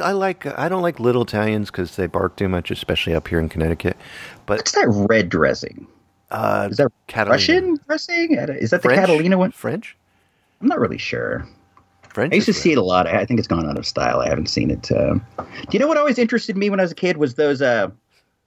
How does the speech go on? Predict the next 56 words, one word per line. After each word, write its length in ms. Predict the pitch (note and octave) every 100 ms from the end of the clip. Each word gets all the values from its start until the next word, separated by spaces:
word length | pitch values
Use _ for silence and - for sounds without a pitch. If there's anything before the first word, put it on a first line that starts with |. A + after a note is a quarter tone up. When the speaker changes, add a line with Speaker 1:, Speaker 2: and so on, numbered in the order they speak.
| _ _ _ _
Speaker 2:
how 100 | -
you'd 120 | D3+
see 120 | - F3
commercials 480 | - C#3 C3 A2
for 100 | - G#2+
those 160 | F#2
packets, 580 | - - B2 B2+ D#3+ -
like, 200 | A2 F2+ - _
like, 180 | G#2 F2+
uh, 320 | E2+ C#2 D2 D#2+ - A#2
you 120 | A#2+
could 100 | B2+
make 240 | A2+ B2 B2
your 160 | B2
own 120 | A2+ G#2+
dressing. 420 | G#2 G#2 - A2+
Like, 140 | G2+
you 60 | F#2
would 80 | G2
get 140 | G2+
the, 200 | G2 F#2+ - _ _ _ _ -
what 120 | -
Speaker 1:
Oh, 40 |
Speaker 2:
was 140 | G3+ D#3+
the 80 | E3
name 200 | C#3+ C3+
of 60 |
the 80 | A2+
Speaker 1:
yeah. 60 | E2+
Speaker 2:
company? 260 | A#2+ F#2+
Like, 140 | F2+ F#2+
you 60 | A2+
get 100 | F#3
those 120 | E3
packets, 360 | - E3+ E3+ C#3
you 60 |
rip 120 | C#3+ C#3+
it 40 |
open, 220 | C#3 C3+ A#2+
you 60 |
add 280 | A#2+ B2+ A2+
water, 320 | G#2+ A#2 A#2+
and 80 | A#2
it 80 | G#2
turns 260 | - A#2+ A#2+
into 140 | G#2
ranch 400 | G2 G#2+ G#2+ G#2+
dressing. 460 | A2 G#2 G#2 C#3 - _ _ _ _
Those, 180 | A3 A#3+
tr-, 180 | - A4
I, 60 |
I 120 | C#3+ - _ _ _ -
Speaker 1:
That's 160 | E3
Speaker 2:
still 120 | - F#4+
Speaker 1:
a 20 |
Speaker 2:
can't 240 | D#4+ C#4